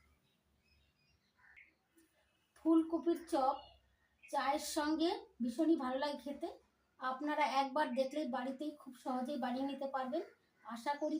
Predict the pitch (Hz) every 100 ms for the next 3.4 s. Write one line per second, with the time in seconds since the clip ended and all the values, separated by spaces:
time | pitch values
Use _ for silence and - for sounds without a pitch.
0 | - 277 262 285 277 302 - _ _ _
1 | _ _ _ _ - 294 - 302 247 226
2 | - 247 254 233 277 285 - 330 247 247
3 | 254 262 247 262